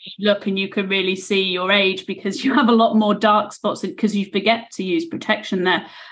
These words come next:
And we've had great feedback on those products where people say, "Oh my God, why have I never thought of using,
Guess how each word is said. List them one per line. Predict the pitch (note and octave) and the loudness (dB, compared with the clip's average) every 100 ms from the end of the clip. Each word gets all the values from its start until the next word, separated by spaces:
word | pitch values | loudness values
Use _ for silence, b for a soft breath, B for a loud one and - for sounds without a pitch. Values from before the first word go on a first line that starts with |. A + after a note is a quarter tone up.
| B - | B 2
And | |
we've | G#3 G#3 | 2 4
had | G#3 - | 2 2
great | G#3 - | 2 2
feedback | G3+ F#3 D#3 E3 | 0 0 -2 -2
on | F3+ | -2
those | E3+ | -4
products | - F3+ E3 - F3 | -2 0 0 -2 -4
where | E3+ | -4
people | F3+ F#3 | -2 -4
say, | F#3 F3+ | -2 0
"Oh | - | 4
my | D4+ F4 | 4 4
God, | F#4 D#4+ G3+ | 4 2 2
why | A#3 | 2
have | B3 B3 | 2 2
I | C4+ | 4
never | C4+ C4 C4 | 4 4 -2
thought | B3+ A#3+ A3+ | -4 -4 -4
of | A3+ | 2
using, | A3+ A3 A3 G#3+ A3 G#3 | 2 4 2 2 2 0